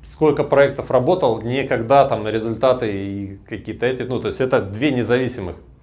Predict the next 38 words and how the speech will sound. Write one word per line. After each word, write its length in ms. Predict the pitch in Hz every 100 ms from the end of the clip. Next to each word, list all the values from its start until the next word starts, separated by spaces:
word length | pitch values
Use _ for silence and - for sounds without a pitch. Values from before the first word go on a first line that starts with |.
| _ -
Пытался, 680 | 135 139 156 147 - 113
видел 320 | 110 143 143 135
попытки, 520 | 127 127 151 - 117
когда, 640 | - 113 107 123 123 113
допустим, 460 | - - 113 - 104
там, 160 | 95
почему 380 | - 117 127 156
мы 100 | 165
будем 320 | 127 135 135
писать 400 | 123 127 139 120
тесты 260 | - 127 -
на 120 | 107
Java? 460 | 110 113 120 - - - -
Потому 260 | 104 123 120
что 140 | -
у 40 |
нас 160 | 113 107
бэкэнд 500 | 98 104 110 135 101
на 120 | 98
Java, 440 | 92 120 160 131 101
и 20 |
мы 200 | 107 110
там 160 | 104
можем 340 | 101 107 98 92
что-то 380 | - 120 101 95
как-то 320 | 104 92 104
делать. 340 | 104 156 90 - - -
Максимально, 640 | - 120 - 156 160 143 120
что 340 | - 131 117
использовалось, 640 | 110 - 196 147 120 98
это, 180 | 113 107
это 220 | 113 135 131
какие-то 500 | 120 117 139 127 107
там, 320 | 95 85 85 - -
не 100 | 95
знаю, 280 | 95 87
заглушки 760 | 85 107 113 143 139 113 101 - - - - -
или 580 | 123 113 110 110 -